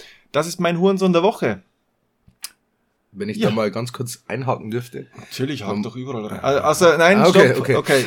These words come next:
Speaker 2: Ähm,
Speaker 1: Sprachlich.
Speaker 2: <laughs> Eigentlich hat sie das durchs ganze Spiel durchgezogen. Natürlich gebe ich dir recht, dass das, dass das Holding, kein Holding nicht war. Brauchen wir uns nicht drüber unterhalten, aber ich sag jetzt mal im Allgemeinen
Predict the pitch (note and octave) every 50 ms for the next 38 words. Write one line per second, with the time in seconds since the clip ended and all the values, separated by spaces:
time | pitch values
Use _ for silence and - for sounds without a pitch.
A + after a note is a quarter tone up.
0 | - - C#3+ D3 D3+ D3+ D3 D3+ D3+ D3 D3 D3 D3 C#3+ D3 C#3 D3 D3 D3 D3+
1 | D3 A#2+ G#2+ - - - - B2+ B2 - - A3 F#3+ - G#3 F#3+ - - F#3 -
2 | - _ - - - - - - D3 - - - - - - _ _ _ _ _
3 | _ _ _ _ - B2 C#3+ E3+ F3+ E3 C3+ C#3 D#3 C#3+ B2+ C#3 B2 B2 A#2+ -
4 | - - - - A#2+ A#2+ - - A#2+ A#2 A#2+ - - - - B2+ A2+ A2+ A2 -
5 | - F#2 G2+ F#2+ G#2 A#2 A2 C#3 D#3+ D#3+ D3+ B2 C#3+ C#3 B2+ A2+ A#2+ A2+ C3+ C#3+
6 | - - B2 A2 - - A2 - - - - - _ - G2 F#2+ - F#2+ - A#2
7 | A2+ A2+ A2+ A2 G#2 F#2+ F#2+ - _ _ _ - - - G#2+ G#2 A2 A#2 A2+ G#2+
8 | G#2 G#2+ F#2 F2+ F#2+ G2 F#2+ - _ _ G2 G2 G#2+ G#2+ A2 G#2+ G#2+ G#2 - -
9 | - - - - G#2 A2 A2 G#2+ - - - _ _ _ A2+ A#2 G#2+ G#2+ A2+ G#2
10 | G2 G2 G#2+ - F#2 G2 G#2 A2 - - G#2+ G2+ F#2+ F#2+ E2+ D#2+ _ - - -
11 | - - - - - - - - - - - B2+ A2 C3 C3+ B2+ C3+ A#2 A#2 B2+
12 | B2+ B2+ B2+ B2+ B2 B2+ A#2 F2 G#2 C3 B2+ C3 C3 B2 A#2+ A#2 A#2+ A#2+ A#2 A#2+
13 | A#2+ G#2+ G#2+ -